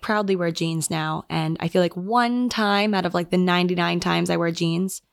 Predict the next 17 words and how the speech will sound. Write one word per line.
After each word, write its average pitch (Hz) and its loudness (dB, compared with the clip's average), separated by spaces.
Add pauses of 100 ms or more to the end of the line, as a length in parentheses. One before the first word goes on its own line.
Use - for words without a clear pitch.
(120)
or 202 0
wait, - 2 (280)
one 262 2
time 339 4
out 254 0
of 214 -4
the 202 0
hundred 214 2
times 190 2
I 180 2
wear 175 2
jeans, 175 0 (160)
I 165 4
feel 165 0
insecure, - -4 (140)
you 180 0
know? 165 0